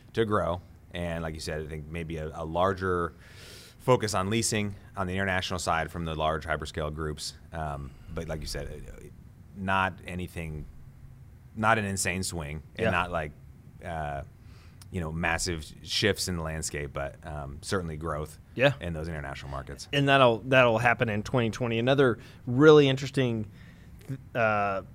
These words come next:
Speaker 2: trend in the hyperscale development is around just that, that timelines are key to decision making. I mean,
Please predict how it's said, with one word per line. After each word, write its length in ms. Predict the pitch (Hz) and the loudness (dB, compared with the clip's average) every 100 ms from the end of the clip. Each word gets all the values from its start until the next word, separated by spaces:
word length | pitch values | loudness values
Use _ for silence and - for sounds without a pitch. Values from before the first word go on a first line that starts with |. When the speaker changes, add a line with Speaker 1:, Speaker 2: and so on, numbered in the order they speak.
| - 143 | -18 -14
Speaker 2:
trend 480 | - 143 131 123 123 | -2 2 4 2 0
in 400 | - 127 117 117 | -4 -4 -2 0
the 200 | 107 98 - - | 0 -2 -6 -6
hyperscale 640 | 123 120 120 113 - 117 | 0 2 2 -2 0 2
development 580 | 107 110 113 107 113 113 | 2 4 4 4 -2 -4
is 200 | 110 107 | -4 0
around 480 | 113 117 113 113 101 - - - 131 131 123 123 | 2 4 2 -2 -6 -14 -16 -16 -14 -14 -10 -2
just 240 | 123 - | -2 -2
that, 180 | 107 117 | -6 -4
that 200 | 110 98 | -4 -4
timelines 580 | - 127 123 120 113 104 | 2 4 6 4 2 0
are 80 | 92 | -4
key 600 | - 123 110 98 87 - - | 0 2 2 0 -4 -12 -16
to 300 | - 113 104 | -4 -2 -2
decision 440 | 98 101 101 98 98 | -4 -4 -4 -4 -8
making. 360 | 101 95 92 | -10 -10 -10
I 40 | 113 | -2
mean, 240 | 120 107 | 0 0